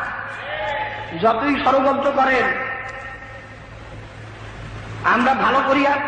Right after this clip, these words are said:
বুঝি, ইনশাআল্লাহ। তো ভাই আমার, আমার কথা হইল, আমরা আন্দোলন করতেছি এবাদত হিসাবে।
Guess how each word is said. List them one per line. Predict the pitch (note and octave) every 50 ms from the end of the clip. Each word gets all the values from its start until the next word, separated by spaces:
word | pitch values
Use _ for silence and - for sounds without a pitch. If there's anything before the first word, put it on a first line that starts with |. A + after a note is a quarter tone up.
| C#4
বুঝি, | A3 B3+ A#3 C4
ইনশাআল্লাহ। | C#4+ C#4 B3+ C4 B3+ B3+ C4+ B3+ B3 B3+ B3 B3 A#3+ G#3 E3+ - - - - - - - - - - - - - - - - - - - - - - - - - - - - - - - - - - - - - - - - -
তো | - G#3+
ভাই | A3 G#3 A3 B3+
আমার, | C4 B3 A#3 A3 G3+ - - - - - - - - - - - -
আমার | G3 A#3 C4+ C#4 C#4 C#4+ C4+
কথা | B3 A#3+ C4 B3+
হইল, | B3+ A#3+ B3 G#3 E3+ - - - - - - - - - -
আমরা | - G3 A#3 A#3+ A#3+ B3+ B3+ C4 - - - -
আন্দোলন | - A3 A#3 A3+ B3 B3+ C4 C4
করতেছি | B3+ B3+ B3 A#3+ B3 B3+ - C#4 C#4 C#4 -
এবাদত | - A3 A#3 B3 A#3+ B3 B3+ B3+ - - - F3+
হিসাবে। | - G#3+ G#3 F3